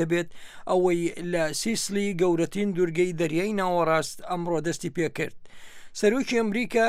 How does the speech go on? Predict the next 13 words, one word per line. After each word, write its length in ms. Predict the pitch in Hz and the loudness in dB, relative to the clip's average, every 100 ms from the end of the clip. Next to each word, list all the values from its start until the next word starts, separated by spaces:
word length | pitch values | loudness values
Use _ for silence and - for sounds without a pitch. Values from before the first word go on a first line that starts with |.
| 226 | 2
کە 100 | 233 208 - | 2 2 2
شانبەشانی 680 | 202 180 180 214 214 220 208 | 0 2 2 2 2 2 0
شێنزۆ 320 | - 208 160 175 | 2 2 4 2
ئابی، 320 | 165 165 202 185 | 2 0 -2 0
سەرۆک 300 | 202 175 165 190 | 2 0 0 0
وەزیرانی 500 | 165 160 185 208 190 | 0 2 0 2 2
ژاپۆن، 360 | 170 165 208 190 165 | 2 2 2 0 0
دانیشت 320 | 170 208 - | 0 0 -2
بوو، 300 | 196 202 208 - - - - - | -2 0 0 -4 -12 -14 -6 2
ترامپ 380 | 190 202 214 202 185 | 4 4 2 -2 0
گوتی، 320 | 202 - - - - - - | 0 0 -6 -8 -12 -16 4
کۆبوونەوە 460 | 220 196 220 220 214 | 4 6 4 4 4
لووتکەکە 520 | 208 - 220 - 240 | 2 2 0 2 0